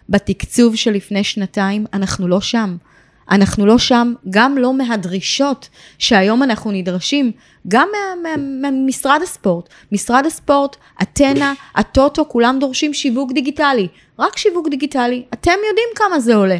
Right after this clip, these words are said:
בכל חודש, לכל קבוצה. הם צריכים להבין שלצד הדרישות,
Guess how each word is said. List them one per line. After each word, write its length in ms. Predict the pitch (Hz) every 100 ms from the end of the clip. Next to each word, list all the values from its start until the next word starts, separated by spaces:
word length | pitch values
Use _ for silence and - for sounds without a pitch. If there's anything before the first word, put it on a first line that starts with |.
| - _ _
בכל 320 | 202 214 214
חודש, 440 | 202 208 180 170 202
לכל 220 | - 202
קבוצה. 360 | - 196 - 165 156 _ _ _ _ _
הם 100 | 220
צריכים 440 | 202 208 202 277 311
להבין 380 | 302 208 247
שלצד 520 | 247 220 185 - 226 220
הדרישות, 800 | 180 175 165 - 262 294 -